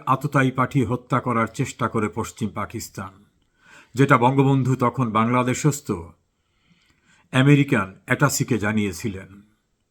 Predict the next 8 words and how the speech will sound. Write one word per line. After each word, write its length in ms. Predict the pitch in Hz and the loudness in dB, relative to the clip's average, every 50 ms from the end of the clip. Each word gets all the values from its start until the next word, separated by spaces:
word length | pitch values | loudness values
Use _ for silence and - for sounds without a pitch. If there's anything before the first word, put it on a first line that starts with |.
| _ _ _ _ _ _ _ _ _ _ _ _ | _ _ _ _ _ _ _ _ _ _ _ _
দেশ 220 | 107 117 147 143 - | 4 4 4 4 4
স্বাধীন 320 | - 131 123 131 147 143 | 2 2 4 4 4 4
হওয়ার 260 | 127 123 135 131 131 | 4 2 2 2 0
পরে 420 | 127 - 120 113 101 95 90 - _ _ _ - _ _ | 0 -2 -4 -4 -4 -4 -8 -14 _ _ _ -20 _ _
উনিশশো 420 | - 120 131 143 139 - - 143 | 2 4 4 4 4 4 2 0
তেহাত্তর, 680 | 135 - 143 127 135 139 139 - - 147 143 143 143 143 - _ | 2 2 2 2 2 2 0 -2 0 0 0 0 0 -4 -8 _
উনিশশো 360 | 131 131 131 127 - - 139 | 0 2 2 2 0 -2 -2
চুয়াত্তর 680 | 123 - - 156 151 151 151 - - - 110 95 90 87 | -4 0 4 6 6 6 4 2 -4 -4 -4 -4 -6 -10